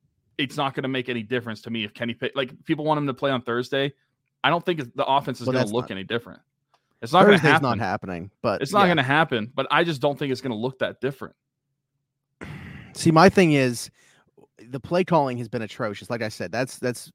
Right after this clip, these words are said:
Speaker 2: you know, priority number one when I'm looking at this offense and things that are hampering it. But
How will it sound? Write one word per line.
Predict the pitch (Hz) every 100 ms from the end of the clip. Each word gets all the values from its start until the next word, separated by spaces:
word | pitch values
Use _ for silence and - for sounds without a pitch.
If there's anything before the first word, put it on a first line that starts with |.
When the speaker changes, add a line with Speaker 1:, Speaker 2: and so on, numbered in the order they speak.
| _
Speaker 2:
you | 120
know, | 104
priority | - 135 139 160 131
number | 123 110
one | 101 117 101
when | 90
I'm | 104
looking | 107 107
at | 98
this | 104
offense | 104 104 113 98 101
and | 92
things | 110 104
that | 104
are | 95
hampering | 92 110 107 80 73
it. | 67 _ _ - - - _ 120
But | 113 156 113 - -